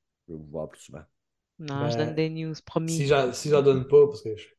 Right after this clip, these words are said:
Speaker 3: j'en donne pas souvent à qui que ce soit, mais gêne-toi pas pour me relancer si ça tente, là, ça, ça
Speaker 1: Ah,
Speaker 3: me fait
Speaker 1: ben, de
Speaker 3: plaisir.
Speaker 1: manière anyway, je fais ma tournée. Puis là, Mimi, euh, prochain podcast, euh, Brady, c'est drôle de dame, ça va être toi et puis Mel, là.
Speaker 2: Ah oui, OK.
Speaker 1: Puis, euh, puis une autre fille.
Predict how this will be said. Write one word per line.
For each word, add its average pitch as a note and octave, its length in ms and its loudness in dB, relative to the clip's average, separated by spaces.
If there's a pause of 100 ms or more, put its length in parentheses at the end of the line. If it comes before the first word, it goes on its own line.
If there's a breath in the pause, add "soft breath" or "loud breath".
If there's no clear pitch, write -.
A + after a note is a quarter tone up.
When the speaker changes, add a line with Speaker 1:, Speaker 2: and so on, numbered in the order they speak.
Speaker 3:
j'en A2 160 -10
donne G#2 160 -10
pas A2+ 140 -6
souvent A2+ 380 -8
à G2 60 -10
qui - 140 -18
que G#2 80 -18
ce G#2+ 140 -8
soit, A#2+ 280 -10
mais G2 300 -14
gêne-toi G#2 340 -12
pas A#2+ 120 -8
pour A#2 100 -12
me G#2+ 80 -14
relancer G2+ 480 -14
si - 60 -20
ça G2 140 -14
tente, A#2+ 340 -16
là, A2 60 -20
ça, - 200 -20
ça - 160 -20
Speaker 1:
Ah, C3 240 0
Speaker 3:
me E2+ 60 -6
fait - 0 -
Speaker 1:
ben, - 0 -
de E2 60 -6
Speaker 3:
plaisir. E2 160 -8
Speaker 1:
manière F2 180 -6
anyway, F2 240 -6
je A2 80 -8
fais B2+ 80 -2
ma B2 100 0
tournée. A#2+ 340 -2
Puis B2 140 -10
là, C#3 140 2
Mimi, C#3+ 340 0
euh, G#2 220 0
prochain A#2+ 400 -6
podcast, C3 560 -2
euh, F2+ 440 0
Brady, F#2+ 320 -4
c'est A#2+ 120 -6
drôle G2 200 -4
de F2+ 100 -4
dame, G2+ 260 -6
ça F#2 100 -10
va E2+ 120 -6
être - 180 -16
toi F#2+ 160 -8
et F#2+ 40 -8
puis E2 200 -18
Mel, F2 260 -8
là. C2 60 -20 (540)
Speaker 2:
Ah A3+ 120 2
oui, D#4+ 140 2 (120)
OK. F3 180 -6
Speaker 1:
Puis, - 120 -6 (120)
euh, F2 220 -10
puis A#2 100 -2
une G2+ 100 0
autre G2+ 180 0
fille. - 220 -8